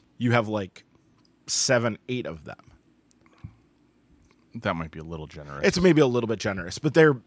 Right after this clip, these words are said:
Speaker 1: the point is, is that they have a lot of guys who are, who are capable of turning in performances, and that doesn't even include guys we've seen like Corbin Burns, who's come up, or Adrian Hauser,
Speaker 2: Well,
Speaker 1: guys that we
Speaker 2: Burns,
Speaker 1: think could potentially be.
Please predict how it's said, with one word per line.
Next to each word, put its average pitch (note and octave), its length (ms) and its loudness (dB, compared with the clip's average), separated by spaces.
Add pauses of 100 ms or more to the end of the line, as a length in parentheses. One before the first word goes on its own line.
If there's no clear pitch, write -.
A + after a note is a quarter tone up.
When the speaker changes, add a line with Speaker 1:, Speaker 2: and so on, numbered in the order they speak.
(280)
Speaker 1:
the E3+ 300 -2
point A3 260 4
is, C3+ 140 2
is A2+ 100 -4
that A#2 160 0 (320)
they D#3+ 120 2
have F3+ 100 6
a E3 40 4
lot C3+ 300 4
of C3 60 0
guys B2+ 240 2
who C3 120 -2
are, A#2 160 4 (260)
who B2 80 0
are A2+ 60 2
capable B2+ 460 -2
of G#2+ 140 -2
turning A#2 320 -4
in G#2 240 -6
performances, G#2+ 920 -6 (600)
and C3 180 2
that F3+ 140 6
doesn't G#3+ 180 2
even F#3+ 160 2
include C#3+ 580 -2 (280)
guys A#2 240 0
we've B2+ 120 -4
seen A2+ 200 -4
like G2+ 160 -4
Corbin A2 300 -2
Burns, G#2+ 280 -2
who's A2 160 -8
come G2 240 -4
up, F#2+ 220 -6 (380)
or G#2+ 160 -2
Adrian A2+ 280 -2
Hauser, G#2 520 -6 (120)
Speaker 2:
Well, C#3 220 6
Speaker 1:
guys D#3+ 180 6
that G#3 120 8
we A3 80 8
Speaker 2:
Burns, G3 100 4
Speaker 1:
think F#3 180 2
could D#3+ 160 2
potentially C#3+ 560 0
be. A#2 100 -2